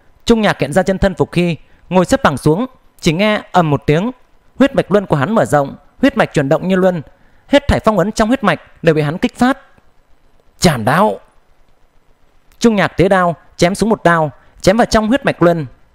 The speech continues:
"Các vị, ngồi vững một chút, ta mang các ngươi trở về mười vạn năm trước." Thanh âm của hắn vang vọng, một thành phong ấn phẩm huyết cuối cùng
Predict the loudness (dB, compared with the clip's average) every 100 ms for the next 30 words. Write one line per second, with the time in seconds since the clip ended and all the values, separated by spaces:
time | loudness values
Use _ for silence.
0 | _ _ _ _ _ _ _ _ -2 0
1 | 0 -2 -6 -4 0 0 0 -2 0 0
2 | 0 _ _ 0 0 -2 -2 -2 0 0
3 | 0 0 -2 -2 -4 -4 0 0 -2 _
4 | _ _ _ _ _ _ _ _ _ _
5 | _ _ _ _ _ -20 _ _ _ _
6 | _ -2 -2 0 -2 -2 -2 0 0 0
7 | -2 -8 _ -2 0 0 0 0 0 0
8 | 0 0 0 0 2 0 0